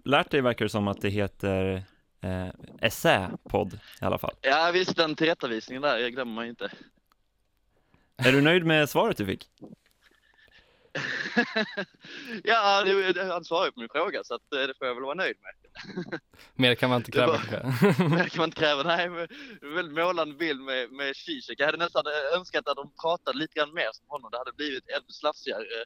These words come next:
Speaker 2: eh, härlig podd-, poddmaterial, tror jag.
Speaker 1: <laughs> Jag tycker Ola ska ha cred också för att han, eh, han erkänner att han är en posör.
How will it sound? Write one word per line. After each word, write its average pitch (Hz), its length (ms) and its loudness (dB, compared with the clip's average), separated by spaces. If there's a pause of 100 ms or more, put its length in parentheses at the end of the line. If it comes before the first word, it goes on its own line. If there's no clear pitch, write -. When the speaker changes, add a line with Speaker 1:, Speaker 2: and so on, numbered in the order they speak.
(680)
Speaker 2:
eh, 127 260 2
härlig 139 380 -2
podd-, 147 420 -4
poddmaterial, 131 640 -6
tror 110 200 -10
jag. 110 160 -12
Speaker 1:
<laughs> - 1900 0 (880)
Jag 117 160 2
tycker 143 280 6
Ola 135 240 6
ska 139 120 2
ha 120 60 6
cred 139 240 4
också - 200 -4
för - 100 -4
att - 80 -6
han, 95 240 0
eh, 95 320 -2
han 110 140 2
erkänner 120 380 2
att - 100 -6
han 98 100 -2
är 107 140 2
en 135 100 -2
posör. 117 280 -2